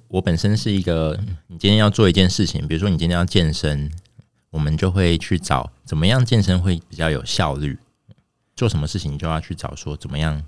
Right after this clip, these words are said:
有一些准备，才可以让你更有效地完成一件事情。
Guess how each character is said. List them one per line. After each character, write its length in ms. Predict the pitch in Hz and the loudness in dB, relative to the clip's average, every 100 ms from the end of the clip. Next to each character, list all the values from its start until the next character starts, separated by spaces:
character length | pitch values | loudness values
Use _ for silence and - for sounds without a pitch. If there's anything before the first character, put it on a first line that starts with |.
| - | -10
有 160 | 76 | -8
一 60 | 80 | -6
些 500 | - 78 78 78 87 - | -4 -4 -2 -4 -8 -8
准 180 | 85 | -6
备， 320 | 73 101 82 - _ _ | 2 2 2 -2 _ _
才 200 | - 80 | -14 -8
可 100 | 82 | -4
以 60 | 80 | -2
让 120 | 78 | -2
你 240 | 73 76 | -4 -8
更 140 | 87 92 | 0 0
有 160 | 76 | 0
效 220 | 71 87 78 | 0 0 0
地 100 | 76 | 0
完 200 | 73 76 | -2 -4
成 120 | 76 | -4
一 60 | |
件 180 | 73 73 | -4 -4
事 160 | 73 80 | -2 -4
情。 160 | - | -6